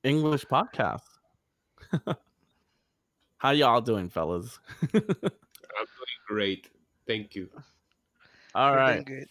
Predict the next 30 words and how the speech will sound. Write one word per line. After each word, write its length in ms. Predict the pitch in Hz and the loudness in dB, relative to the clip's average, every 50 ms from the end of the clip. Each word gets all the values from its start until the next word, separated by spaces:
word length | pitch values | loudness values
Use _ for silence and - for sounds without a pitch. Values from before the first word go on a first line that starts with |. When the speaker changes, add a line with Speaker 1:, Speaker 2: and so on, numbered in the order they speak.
| _ _ _ _ _ _ _ _ _ _ _ | _ _ _ _ _ _ _ _ _ _ _
Speaker 1:
All 60 | 123 | 0
Speaker 3:
Yeah. 80 | 127 123 | 2 2
Speaker 1:
right. 240 | 120 113 107 85 - _ _ _ _ _ _ _ _ _ _ _ | 2 2 0 -2 -4 _ _ _ _ _ _ _ _ _ _ _
So 140 | - - 139 | -10 -4 0
I 80 | 127 139 | 0 2
have 140 | 147 170 185 | 2 0 0
a 40 | |
couple 280 | 190 190 190 180 185 180 | 2 0 0 0 0 -2
questions. 640 | - - 156 135 - - - 120 113 117 120 120 - | 2 2 2 2 2 -2 -4 -2 -2 -2 -4 -6 -6
These 180 | - 131 139 | -8 -8 -8
questions 400 | - _ - 160 156 - 156 151 | -6 _ 0 0 0 2 0 2
are 140 | 147 135 127 | 4 4 4
a 40 | 120 | 6
little 300 | 113 123 143 165 120 - | 6 4 4 4 2 0
extreme, 560 | 73 - - - - 156 143 127 113 110 117 - | 0 -4 -10 -4 0 0 0 0 0 -2 -4 0
but, 380 | - 123 117 117 117 110 - | 2 2 4 4 2 2 0
you 80 | 127 127 | -2 0
know, 100 | 123 117 | 0 2
we'll 140 | 120 131 139 | 2 0 0
try 240 | - - 160 143 | 2 2 2 4
our 100 | 143 131 | 4 2
best 280 | 117 - 117 110 - - | 2 2 -2 -2 -2 -6
to 100 | - 113 - 101 | -8 -8 -6 -6
answer 240 | 98 90 - - | -6 -6 -8 -12
them. 240 | 82 78 80 78 - _ _ _ _ _ _ _ _ _ _ _ _ _ _ _ _ - - - - _ _ _ _ _ _ _ _ _ _ | -14 -14 -14 -14 -16 _ _ _ _ _ _ _ _ _ _ _ _ _ _ _ _ -20 -20 -20 -20 _ _ _ _ _ _ _ _ _ _
All 80 | 139 143 | 4 6
right, 180 | 139 127 - | 6 4 2
Speaker 3:
Mm-hmm. 80 | 151 156 | 0 0
Speaker 1:
first 260 | - 151 151 - - | 2 2 2 2 -4
question. 560 | - - 120 110 - - - 104 87 87 110 | -2 0 0 0 0 -4 -8 -8 -8 -8 -10